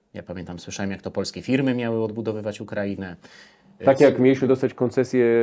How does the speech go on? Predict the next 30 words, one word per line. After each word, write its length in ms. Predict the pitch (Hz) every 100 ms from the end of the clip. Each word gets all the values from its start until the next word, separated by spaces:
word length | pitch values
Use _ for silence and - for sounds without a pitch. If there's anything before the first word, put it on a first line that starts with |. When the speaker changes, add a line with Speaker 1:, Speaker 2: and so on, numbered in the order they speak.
| 113 113 110
Speaker 2:
na 120 | 117
ropę 220 | 127 123
w 80 | 110
Iraku, 340 | 123 120 -
jak 140 | 101 98
pojedziemy 720 | 110 107 110 107 104 101 101
na 100 | 101
tą 180 | 104 110
wojnę 240 | 113 110
z 40 | 107
Amerykanami. 560 | 107 110 - 104 98 92
Speaker 1:
Tak, 320 | 113 92 -
mamy 240 | 104 104
przecież 360 | 101 101 107 -
to 140 | 110
tło 200 | 107 113
całe 240 | 104 113 107
historyczne 680 | 117 - 120 147 - 123
i 40 | 113
kwestie 380 | 120 110 123
Wołynia. 520 | 104 113 117 113 107 107
Moglibyśmy 800 | 113 135 117 101 127 - 117 101
pewnie 480 | - 120 110 113
rozmawiać, 520 | 101 95 117 120 117 202
no 100 | 196
tak 200 | 156 110
dobre 260 | 139 113
trzy, 180 | 98 117
cztery 300 | - 104 101
godziny. 500 | 98 95 110 160